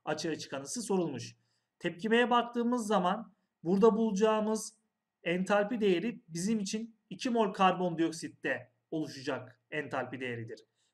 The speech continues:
Bize bir mol sorulmuş. Buna da dikkat edeceğiz. Diğer noktamızsa bu ana tepkimeyi elde etmek için yukarıda üç tane farklı tepkime var.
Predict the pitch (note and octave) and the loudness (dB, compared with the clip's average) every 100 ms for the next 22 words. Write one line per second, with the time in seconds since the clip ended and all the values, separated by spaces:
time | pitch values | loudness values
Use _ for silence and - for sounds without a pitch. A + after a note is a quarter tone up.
0 | _ F3+ F#3+ A#3 C#4 - E3 A3+ G#3 E3+ | _ -6 2 2 0 -6 2 4 6 4
1 | C3+ E3 C#3+ F#3+ B3 - F3 F#3 A#3 A#3 | 2 -2 -4 -4 -6 -6 -2 0 0 -4
2 | - A3+ A3+ G3 G#3+ A3 - - _ _ | -2 0 2 2 0 0 -8 -18 _ _
3 | _ _ _ - D#3 A#3+ B3+ A#3+ A#3+ A#3 | _ _ _ -6 2 4 4 4 2 2
4 | A#3+ B3 - - G3 - - _ _ _ | 0 0 0 2 0 0 -12 _ _ _
5 | D#3 A3+ A#3+ - G#3 B3+ B3 G3+ - G#3+ | 0 2 2 2 4 4 2 -2 -2 0
6 | F#3+ F#3 G#3 A3 A#3 A#3 A3+ F#3 - A3 | 0 2 0 0 -2 -2 -4 -4 -4 -2
7 | G#3 G3 A3 G#3 G#3 A#3 - - _ _ | -2 0 2 2 4 2 -2 -14 _ _
8 | _ _ _ A#3 A3+ - F#3+ F#3+ A#3 G#3 | _ _ _ -6 -4 2 4 4 2 4
9 | F#3+ A3+ G3+ - A#3 A#3+ A#3 A#3 | 4 2 -6 -6 -2 2 2 2